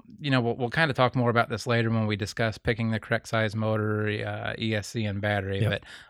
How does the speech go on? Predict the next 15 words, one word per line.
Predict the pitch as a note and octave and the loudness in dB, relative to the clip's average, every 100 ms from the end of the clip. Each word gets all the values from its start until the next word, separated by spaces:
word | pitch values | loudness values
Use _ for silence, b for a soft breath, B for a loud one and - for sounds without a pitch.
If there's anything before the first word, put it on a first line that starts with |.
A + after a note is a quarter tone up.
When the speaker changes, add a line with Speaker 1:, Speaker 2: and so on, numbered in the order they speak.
| - | 0
Speaker 1:
I | |
wanted | A#2 A#2+ | 2 4
to | |
make | A2+ G#2+ | 4 2
sure | - | 0
we | A2 | 0
kinda | A2 G#2 | 2 0
touched | G2 A#2 - | 0 -2 -2
on | G#2+ G2+ | -4 -4
it | G2+ | -4
before | G2 A2 | -4 -2
we | G2+ G2 | -2 -4
get | G2 | -6
going. | G2+ G2 A2 A2 | -6 -6 -8 -14
So | - A2 G2 | -8 -6 -6